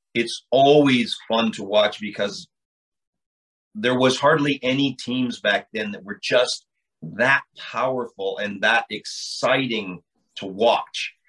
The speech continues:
Um, and he was, he was a bull.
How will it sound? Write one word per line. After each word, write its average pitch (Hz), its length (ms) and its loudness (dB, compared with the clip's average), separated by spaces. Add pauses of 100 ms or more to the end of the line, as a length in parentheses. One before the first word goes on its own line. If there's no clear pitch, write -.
(280)
Um, 92 680 0
and 135 120 0
he 175 80 2
was, 175 240 -2
he 147 100 -4
was 170 160 0
a 110 80 -4
bull. 104 380 -2